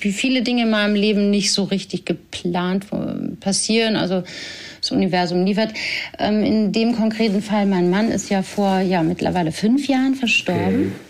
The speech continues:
Speaker 1: Und da stand ich dann selber eigentlich so vor diesem, äh, Thema, äh, Trauerfeiern und alles, was ich so sah, rechts und links, das war, äh, alles,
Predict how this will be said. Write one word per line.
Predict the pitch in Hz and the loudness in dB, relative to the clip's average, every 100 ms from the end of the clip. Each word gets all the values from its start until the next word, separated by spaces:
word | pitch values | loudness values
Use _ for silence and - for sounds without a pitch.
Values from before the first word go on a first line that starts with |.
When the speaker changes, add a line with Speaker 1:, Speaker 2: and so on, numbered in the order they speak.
| - _ - - - | -20 _ -10 -10 -8
Speaker 1:
Und | - 196 185 185 | 0 2 4 2
da | 175 | 2
stand | 170 - 196 | 0 0 2
ich | 202 | 0
dann | - 170 | 0 0
selber | 170 196 247 | 2 2 2
eigentlich | 214 156 165 165 | 0 0 0 -2
so | - | -4
vor | 160 165 | -4 -4
diesem, | 170 180 165 175 175 - - - - | -2 -2 0 -2 -2 -6 -12 -10 -2
äh, | 175 | -2
Thema, | 160 - 170 175 160 190 - - - - | 0 0 2 4 2 0 -4 -4 -6 -6
äh, | - | -8
Trauerfeiern | - - 208 180 165 - 151 175 180 | -4 0 2 2 -2 -2 0 0 0
und | 185 175 185 | 0 0 0
alles, | - 190 190 | -2 -2 -2
was | 185 175 | -2 -2
ich | 180 | -2
so | - 185 | -2 -2
sah, | 175 170 180 196 | -2 -2 0 0
rechts | 190 190 - | 0 -2 -2
und | 180 | 0
links, | 170 180 196 196 | 0 0 0 -2
das | - 185 - | -4 -6 -4
war, | 170 170 170 185 | -2 -2 -4 -8
äh, | 196 190 180 | -6 -4 -4
alles, | - 190 180 180 - - | -2 -2 -2 -4 -8 -10